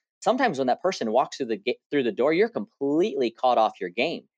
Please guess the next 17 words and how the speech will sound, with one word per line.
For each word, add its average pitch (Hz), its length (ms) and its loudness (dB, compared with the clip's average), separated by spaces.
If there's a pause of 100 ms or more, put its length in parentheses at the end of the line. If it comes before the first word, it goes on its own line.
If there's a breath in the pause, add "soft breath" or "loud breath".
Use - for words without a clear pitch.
(220)
and 117 160 -2
you're 208 100 2
not, 151 340 0
you're 135 220 -4
not 104 260 0
ready 143 280 2
to - 160 -16
perform 123 420 -2
at 107 220 -4
your 90 80 -12
best. - 360 -2
You 123 60 -8
know, 117 80 0
there's 131 220 -2
a 117 40 -8
saying 175 360 -4
that 113 160 -2